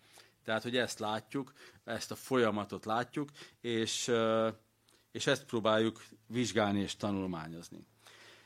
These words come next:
Ö, remélem, emlékeztek még, hogy lényegileg két részre bontható a tíz parancsolat. Az első fele, az első három, illetve reformátuséknál négy, ha jól emlékszem,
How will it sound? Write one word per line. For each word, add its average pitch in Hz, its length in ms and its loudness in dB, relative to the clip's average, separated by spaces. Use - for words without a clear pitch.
Ö, 113 460 8
remélem, 131 580 10
emlékeztek 120 640 2
még, 156 140 -2
hogy 113 140 -2
lényegileg 113 500 0
két 120 300 -2
részre 104 360 -4
bontható 95 580 -6
a 82 100 -8
tíz 90 220 -10
parancsolat. 143 840 0
Az 107 220 0
első 120 520 2
fele, 120 340 0
az 104 200 2
első 104 640 -2
három, 135 520 2
illetve 98 460 -6
reformátuséknál 92 1160 -8
négy, 113 280 -8
ha - 80 -10
jól 113 240 -4
emlékszem, 113 600 -4